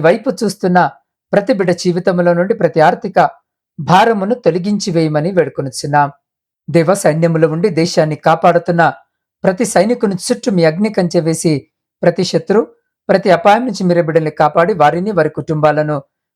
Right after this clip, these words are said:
మీ బలమైన రెక్కల చాటున భద్రపరచమని వేడుకొనుచున్నాం. దేవ, వివాహాలు జరిగి సంవత్సరాలు గడుస్తున్నా గర్భఫలములు లేక కన్నీటితో ఈ రాత్రి మీ వైపు చూస్తున్న ప్రతి బిడ్డ గర్భాన్ని ముట్టి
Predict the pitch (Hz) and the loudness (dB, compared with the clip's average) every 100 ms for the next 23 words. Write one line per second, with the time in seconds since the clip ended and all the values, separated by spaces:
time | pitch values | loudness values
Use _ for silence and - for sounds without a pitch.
0 | - 160 160 175 208 208 180 170 170 160 | -6 0 2 2 2 2 0 0 0 0
1 | 165 147 147 151 143 _ _ _ - 151 | 0 0 0 0 0 _ _ _ -6 -2
2 | 147 190 175 151 - 143 185 170 131 156 | 0 0 0 -2 -4 -4 -2 -2 -2 -4
3 | 135 - 147 143 143 _ _ _ _ - | -4 -4 0 0 -2 _ _ _ _ -4
4 | 147 156 175 147 143 143 147 147 135 156 | 0 2 2 2 2 2 2 -2 0 0
5 | 170 180 - _ _ _ - 170 175 180 | 2 0 -2 _ _ _ -4 -2 -2 0
6 | 170 165 156 151 160 180 - 185 220 160 | 2 2 2 0 0 -2 -2 0 2 2
7 | 151 160 156 175 185 180 175 170 180 139 | 0 0 0 0 0 2 2 2 2 0
8 | - _ _ _ - 180 214 220 208 208 | -4 _ _ _ -2 0 -2 -4 -2 0
9 | 190 160 175 190 202 196 147 _ _ _ | 2 4 2 0 0 0 -2 _ _ _
10 | _ 170 165 214 240 - 196 185 180 202 | _ 0 2 2 0 -2 -4 -2 -2 0
11 | 226 160 165 151 151 151 151 151 151 151 | 0 -2 -2 -2 0 2 2 0 0 -4
12 | 160 233 | -2 -2